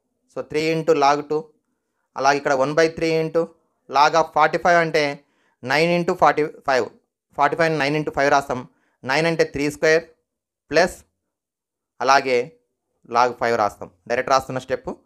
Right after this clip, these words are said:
నైన్ని త్రీ square అని రాస్తున్నా, into ఫైవ్ కాబట్టి మధ్యలో into ఉంది కాబట్టి మళ్ళీ ప్లస్ రాస్తున్నాం. ఇప్పుడు త్రీ into log టూ అంటే ఎంత రాయొచ్చు? ఎక్స్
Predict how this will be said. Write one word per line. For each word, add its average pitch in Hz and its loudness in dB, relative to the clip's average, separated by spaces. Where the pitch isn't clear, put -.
నైన్ని 147 2
త్రీ 139 -4
square 147 2
అని 147 2
రాస్తున్నా, 160 -4
into 156 -4
ఫైవ్ 151 4
కాబట్టి 143 0
మధ్యలో 147 0
into 143 -4
ఉంది 151 0
కాబట్టి 147 0
మళ్ళీ 139 -4
ప్లస్ 117 -2
రాస్తున్నాం. 98 -10
ఇప్పుడు 147 -8
త్రీ 165 0
into 170 0
log 151 4
టూ 165 -2
అంటే 160 -2
ఎంత 165 -4
రాయొచ్చు? 170 -2
ఎక్స్ - -14